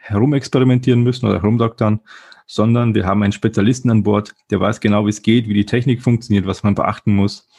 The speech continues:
äh, hat auch die richtigen Partnerfirmen. Wir müssen es nur noch umsetzen. Und, ähm, das Schöne ist, weil du gerade Coin angesprochen hast, du bekommst ja im Gegenwert unter anderem, ist jetzt eines der,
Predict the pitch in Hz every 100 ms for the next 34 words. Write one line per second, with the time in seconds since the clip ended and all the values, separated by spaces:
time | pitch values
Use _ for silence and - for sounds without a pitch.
0 | - - - _ - 110 101 87 104 98
1 | 110 104 104 98 92 113 127 113 113 107
2 | 104 123 123 113 147 120 151 151 127 131
3 | 135 139 _ - - - _ _ _ 104
4 | 104 107 104 - 101 92 101 110 - 131
5 | 131 113 110 110 107 - 131 127 131 127
6 | 127 117 117 117 - _ _ _ _ _
7 | _ 123 120 123 139 147 156 147 113 107
8 | 120 139 127 127 - 147 156 127 98 117
9 | 127 151 180 220 220 - 113 - 101 -
10 | 101 120 117 113 - 101 98 95 90